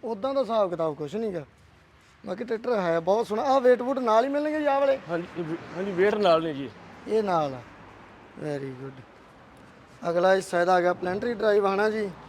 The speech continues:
Speaker 2: ਹਾਂਜੀ, ਇਹ ਪੰਦਰਾਂ ਕਿਲੋ ਦਾ ਇੱਕ ਵੇਟ ਆ ਤੇ ਚਾਰ ਵੇਟ ਨੇ ਜੀ।
Speaker 1: ਇਹ
Speaker 2: ਸੱਠ,
Speaker 1: ਚਾਰ।
Speaker 2: ਸੱਠ ਕਿਲੋ ਵੇਟ ਆ ਅੱਗੇ ਨੂੰ।
Speaker 1: ਠੀਕ ਆ ਬਈ ਜੀ। ਪਲੈਨਟਰੀ ਡਰਾਈਵ ਇਹ ਆ ਗਿਆ।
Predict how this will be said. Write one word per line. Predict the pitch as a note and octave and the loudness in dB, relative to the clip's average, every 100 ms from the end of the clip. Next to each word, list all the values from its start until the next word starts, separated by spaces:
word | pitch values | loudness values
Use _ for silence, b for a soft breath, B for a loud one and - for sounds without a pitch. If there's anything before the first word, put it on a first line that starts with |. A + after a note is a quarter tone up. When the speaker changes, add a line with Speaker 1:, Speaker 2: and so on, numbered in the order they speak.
| - | -12
Speaker 2:
ਹਾਂਜੀ, | C3 C#3+ C#3+ | -10 -8 -6
ਇਹ | F3+ | -4
ਪੰਦਰਾਂ | F#3+ F#3+ G#3 | -2 0 0
ਕਿਲੋ | G3+ G#3+ | 2 2
ਦਾ | G#3+ | 0
ਇੱਕ | G3 | -2
ਵੇਟ | G3 G#3+ G#3+ | -4 -4 -2
ਆ | A3 | -6
ਤੇ | F#3+ | -4
ਚਾਰ | G3+ F3+ F#3+ | 2 4 4
ਵੇਟ | F#3 F3+ | 0 -2
ਨੇ | F#3 | -4
ਜੀ। | B2+ A#2+ - - - | -6 -10 -16 -20 -10
Speaker 1:
ਇਹ | F#3+ | -8
Speaker 2:
ਸੱਠ, | F#3 F#3+ D#3+ | 0 2 2
Speaker 1:
ਚਾਰ। | D3+ | -2
Speaker 2:
ਸੱਠ | D#3+ G3+ | -2 -2
ਕਿਲੋ | F3+ G#3 | -2 -4
ਵੇਟ | F3+ D#3 C#3+ | -4 -4 -4
ਆ | |
ਅੱਗੇ | B2 B2+ | -4 -6
ਨੂੰ। | B2 A2 - - - | -10 -14 -20 -20 -14
Speaker 1:
ਠੀਕ | D#3+ F3 D#3+ D3+ | -8 -6 -6 -2
ਆ | D3+ | -4
ਬਈ | C#3+ C3+ | -4 -10
ਜੀ। | B2+ A#2+ - - - - - - - - - - | -12 -16 -20 -20 -20 -20 -20 -20 -20 -20 -18 -10
ਪਲੈਨਟਰੀ | F3 F3+ F3+ | -8 -6 -8
ਡਰਾਈਵ | E3 D#3+ D3+ C#3+ | -4 -4 -2 -4
ਇਹ | D3+ | -4
ਆ | C#3+ | -4
ਗਿਆ। | C3 B2+ | -6 -12